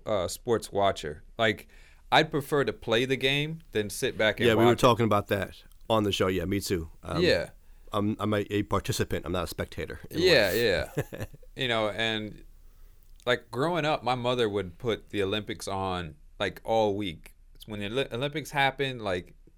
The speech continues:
Speaker 1: that was on T V all day long. And, you know, that's, you know, she was into all of that stuff.
Speaker 2: And it feels like the Olympics are always happening,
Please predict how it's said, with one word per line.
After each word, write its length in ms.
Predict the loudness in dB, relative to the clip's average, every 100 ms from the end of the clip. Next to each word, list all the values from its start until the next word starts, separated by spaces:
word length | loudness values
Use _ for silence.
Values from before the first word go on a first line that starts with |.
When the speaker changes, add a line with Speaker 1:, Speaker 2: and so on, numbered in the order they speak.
| 0
Speaker 1:
that 280 | 2 2 0
was 560 | 0 0 -2 -6 -10 -8
on 260 | -4 -4 -6
T 220 | -8 -8
V 400 | -4 -6 -6 -10 -16 -10
all 280 | 2 4 4
day 220 | 4 2
long. 420 | 4 0 -4 -6 -14 -20 -20 -20 -20 -20 -20 -20 -20 -10
And, 400 | -6 -6 -6 -10
you 100 | -8
know, 100 | -4
that's, 300 | -4 -4 -8 -16 -20 -20 -20 -18
you 120 | -12
know, 40 | -10
she 200 | -10 -8
was 180 | -6 -6
into 420 | -6 -2 -2 -4 -10 -10
all 220 | -4 -4
of 60 | -2
that 200 | -2 -2
stuff. 200 | -2 2
Speaker 2:
And 100 | 2
it 60 | 2
feels 320 | 2 2 4
like 260 | 2 2 -2 -20 0
the 100 | 4
Olympics 400 | 4 4 0 -2
are 120 | -4
always 420 | 0 2 4 4
happening, 480 | 2 0 -2 -6